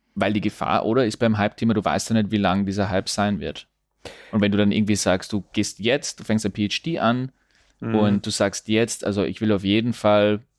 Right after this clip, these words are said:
Speaker 1: A-I-Forschung machen. Und dann, aber dein Horizont ist irgendwie dein erstes, weiß ich nicht, gut publiziertes Paper, äh, realistisch gesehen ist zwischen drei und fünf Jahren,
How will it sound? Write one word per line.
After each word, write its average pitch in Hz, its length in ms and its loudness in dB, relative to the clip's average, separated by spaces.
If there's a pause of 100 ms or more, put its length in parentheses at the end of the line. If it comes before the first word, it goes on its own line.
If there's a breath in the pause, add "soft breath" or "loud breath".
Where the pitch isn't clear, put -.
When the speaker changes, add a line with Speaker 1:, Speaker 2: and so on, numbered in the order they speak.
(500)
Speaker 1:
A-I-Forschung - 2000 -6
machen. - 420 -12 (800 loud breath)
Und 196 240 -2
dann, 104 300 2 (200)
aber 135 220 0
dein 196 160 2
Horizont 104 460 2
ist 101 100 2
irgendwie 101 240 2
dein 95 120 2
erstes, - 680 -2 (100)
weiß 95 140 -2
ich 98 60 2
nicht, 95 200 0
gut 117 220 -2
publiziertes 107 420 2
Paper, 101 400 0 (540)
äh, - 240 -2 (340)
realistisch 107 640 0
gesehen 98 380 2
ist 92 280 -2
zwischen 95 300 -2
drei 92 200 0
und 95 80 0
fünf 98 240 -4
Jahren, 82 320 -2